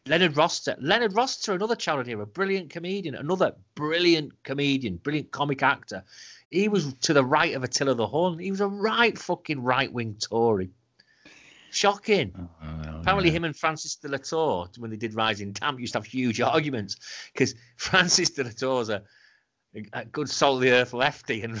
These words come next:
Speaker 1: <laughs> and, you know, Leonard Rossiter is an absolute fascist, apparently.
Speaker 2: <laughs> Well, knowing that,
Speaker 1: Morecambe
Speaker 2: it
Speaker 1: and
Speaker 2: does
Speaker 1: Eric
Speaker 2: change
Speaker 1: Morecambe.
Speaker 2: your opinion, doesn't it? I mean, especially
Speaker 1: Uh-huh.
Speaker 2: Eric Morecambe, but
Speaker 1: Uh, Eric Morecambe was a big
Speaker 2: Yeah.
Speaker 1: friend of his as well. They used to have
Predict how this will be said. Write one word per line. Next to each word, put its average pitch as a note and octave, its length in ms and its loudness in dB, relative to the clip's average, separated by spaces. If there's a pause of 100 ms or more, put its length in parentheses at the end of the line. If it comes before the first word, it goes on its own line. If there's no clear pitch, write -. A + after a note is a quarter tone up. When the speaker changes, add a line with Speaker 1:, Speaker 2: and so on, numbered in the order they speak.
(140)
Speaker 1:
<laughs> - 60 -10
and, D3+ 260 -6 (120)
you C#3 160 -6
know, D3 140 -4 (680)
Leonard D3 280 0
Rossiter C3 320 0
is G#2+ 120 -4
an G#2+ 140 -6
absolute C#3 440 -4
fascist, - 800 -6
apparently. - 500 -16 (1120)
Speaker 2:
<laughs> - 220 -6 (720)
Well, F3+ 160 4
knowing E3+ 360 8
that, D#3 180 6
Speaker 1:
Morecambe C3+ 40 2
Speaker 2:
it - 20 2
Speaker 1:
and - 80 0
Speaker 2:
does G#3+ 100 2
Speaker 1:
Eric G#3+ 140 0
Speaker 2:
change D#3 300 4
Speaker 1:
Morecambe. C3 60 4
Speaker 2:
your B2 40 6
opinion, A#2 560 4
doesn't C3 280 -2
it? G2+ 140 0
I - 60 0
mean, A2+ 200 2
especially D3+ 500 -2
Speaker 1:
Uh-huh. - 300 -4
Speaker 2:
Eric G#2+ 200 4
Morecambe, G2 540 2
but F#2 140 0
Speaker 1:
Uh, F3+ 180 -6
Eric A3 200 0
Morecambe A3 400 -2
was G3 80 -6
a G#3 60 -6
big G#3 160 -2
Speaker 2:
Yeah. A2 100 -2
Speaker 1:
friend C4 240 0
of C4+ 80 -8
his G#3 240 -6
as D#3 100 -20
well. B3 260 -8
They F#3+ 100 -8
used F3+ 240 -10
to F3+ 60 -8
have E3 120 -4